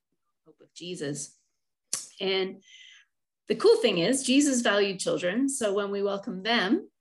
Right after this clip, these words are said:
in his name, then, uh, it just kind of blows my mind that in children's ministry, when we spend time with children, we get to know Jesus better. And so my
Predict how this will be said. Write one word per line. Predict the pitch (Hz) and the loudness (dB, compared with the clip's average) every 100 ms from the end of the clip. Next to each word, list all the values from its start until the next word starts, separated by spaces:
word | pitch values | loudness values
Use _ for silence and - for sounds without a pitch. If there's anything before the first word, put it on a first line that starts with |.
| _ - | _ -8
in | 190 | -6
his | 185 180 170 | -4 -4 -2
name, | 170 165 285 381 - - 185 | -2 0 -2 -4 -12 -16 -10
then, | 190 196 185 185 185 190 196 - _ - | -4 0 0 0 -2 -4 -6 -8 _ -8
uh, | 180 180 175 175 - - _ _ _ _ _ _ _ _ _ _ _ _ _ _ - - | -4 -2 -2 -2 -6 -12 _ _ _ _ _ _ _ _ _ _ _ _ _ _ -10 -2
it | - - | -2 -2
just | 220 208 - | -4 -4 -2
kind | 202 | -2
of | 170 | 0
blows | 185 190 190 | 2 2 2
my | 175 | -2
mind | 180 170 165 | -2 -2 -2
that | 180 | -4
in | 170 | -4
children's | - 254 247 | 2 2 2
ministry, | 185 170 - 175 180 - _ _ - | -2 -6 -6 -8 -8 -20 _ _ -6
when | 190 | -2
we | 190 | -2
spend | 185 _ 254 269 269 | -2 _ -2 2 2
time | 262 226 | 2 0
with | 208 | 0
children, | - 185 175 185 190 196 | -2 -2 -2 -4 -4 -4
we | 196 | -2
get | 185 - | -2 -4
to | 170 | -6
know | 165 | -6
Jesus | 156 160 - - | -4 -6 -6 -8
better. | - - - - - - | -8 -8 -6 -8 -10 -10
And | 185 185 | -6 -4
so | 190 175 175 175 - | -2 0 0 0 -4
my | 185 196 202 202 202 | -2 2 2 0 -2